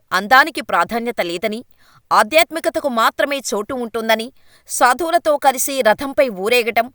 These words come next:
షాహీస్నానంలో పాల్గొనటం హిందూ ధర్మానికి విరుద్ధమన్నారు. కుంభమేళాలో ఇలాంటి విషయాలకు ప్రాధాన్యత ఇవ్వటం తగదని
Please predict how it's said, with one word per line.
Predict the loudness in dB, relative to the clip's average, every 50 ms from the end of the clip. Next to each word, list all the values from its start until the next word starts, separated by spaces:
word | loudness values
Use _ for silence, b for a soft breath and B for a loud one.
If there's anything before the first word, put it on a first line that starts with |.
| _ _ -10
షాహీస్నానంలో | -2 2 2 2 2 0 -4 -6 -6 -4 -2 -2 -2 -2 0 0 2 0 2 2 2
పాల్గొనటం | 2 2 2 2 -2 -2 -2 -2 -6 -6 -8 -14 -20 _ _ _ _ -10
హిందూ | -8 -6 -6 -6 -6
ధర్మానికి | -6 -6 -6 -6 -4 0 0 0 0 0 -4 -6 -6
విరుద్ధమన్నారు. | -6 -4 -6 -6 -6 -6 -6 -4 -4 -4 -2 -4 -6 -6 -8 _ _ _ _ _ _ _ _ _ _
కుంభమేళాలో | -10 -8 -6 -2 -2 0 2 2 2 4 4 4 4 2 0 -2
ఇలాంటి | -2 2 2 2 2 2 -4 -10
విషయాలకు | -8 -8 -6 -2 -2 -2 -2 -2 -2 -4 -4
ప్రాధాన్యత | -2 0 0 2 2 0 -2 -6 -6 -6 -4 -4
ఇవ్వటం | -4 -4 -2 -4 -4 -4 -4 -8
తగదని | -4 -4 -2 0 0 2 2 0 0 -2